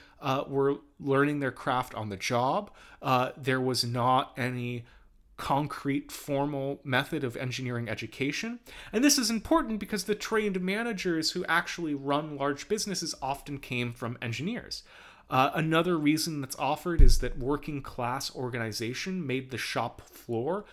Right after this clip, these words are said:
harder to manage, and so people like to keep more, like, paternalistic, medium-sized organizations where everybody could know one another.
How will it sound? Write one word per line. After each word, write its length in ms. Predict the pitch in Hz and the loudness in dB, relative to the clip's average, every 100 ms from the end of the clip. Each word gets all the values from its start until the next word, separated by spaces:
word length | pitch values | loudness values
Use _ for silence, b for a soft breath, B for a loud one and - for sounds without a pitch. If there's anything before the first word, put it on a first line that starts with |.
| B B | B B
harder 280 | - 139 143 | 0 2 2
to 160 | 139 | -2
manage, 400 | 131 117 180 202 | -4 -2 -2 -4
and 100 | 165 | -6
so 120 | - 143 | -4 -4
people 420 | - 160 160 139 | -4 -6 -6 -4
like 240 | 127 143 | -4 -4
to 100 | - | -8
keep 300 | 143 160 160 | -6 -6 -6
more, 220 | 139 139 | -6 -4
like, 200 | 139 139 - B B | -4 -6 -8 B B
paternalistic, 1000 | - - - 165 147 143 - - 143 - B B | -10 -6 -2 0 0 -2 -2 -4 -6 -8 B B
medium-sized 760 | 143 151 151 139 - 135 135 | -2 0 0 2 2 2 2
organizations 760 | 143 135 139 123 127 - 147 139 | 0 -2 -2 -2 -2 -2 -8 -8
where 100 | 131 | -6
everybody 400 | 131 143 139 143 | -4 -2 -2 -2
could 200 | 160 160 | -4 -4
know 160 | 185 | -2
one 240 | 262 175 92 | -2 -2 -6
another. 400 | 71 64 64 | -10 -16 -18